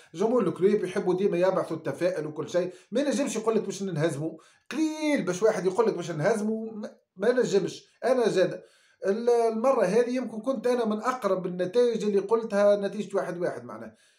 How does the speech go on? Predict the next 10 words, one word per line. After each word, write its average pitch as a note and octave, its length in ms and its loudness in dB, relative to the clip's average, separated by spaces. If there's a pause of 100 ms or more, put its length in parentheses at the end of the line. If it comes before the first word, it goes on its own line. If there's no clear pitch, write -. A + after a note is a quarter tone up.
(400)
طلع G#3 260 2
الشالنج G3 440 0
بتاعي A3+ 540 0
قريب A3 240 -2
شوي، D#3+ 400 -4
ولكن G3 460 0
كلنا A3+ 440 6
بريسك، G#3+ 420 -2 (340)
كلنا، F#3+ 260 0
كلنا G3+ 440 0